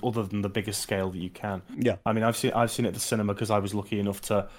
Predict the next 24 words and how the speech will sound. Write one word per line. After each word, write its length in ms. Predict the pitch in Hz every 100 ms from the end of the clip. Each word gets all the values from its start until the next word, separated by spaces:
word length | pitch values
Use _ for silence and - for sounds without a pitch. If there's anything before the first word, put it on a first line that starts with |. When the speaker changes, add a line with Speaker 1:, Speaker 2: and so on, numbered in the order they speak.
| -
Speaker 1:
to 100 | -
see 160 | - 110
it 40 |
at 60 | 101
university 580 | 98 98 120 120 -
at 60 | 101
the 80 | 95
cinema. 300 | - 95 92
It 120 | 87
obviously 300 | 98 101 101
had 100 | 90
been 380 | 101 90 107 104 - 98
a 40 |
long 260 | 110 107 101
time 240 | 104 98
out 160 | 95 -
then, 200 | 113 101
and 140 | 101
there 80 | 104
were 80 | 107
a 40 |
few 200 | 98 117
limited, 460 | 110 113 113 - 101
um, 360 | 104 101 98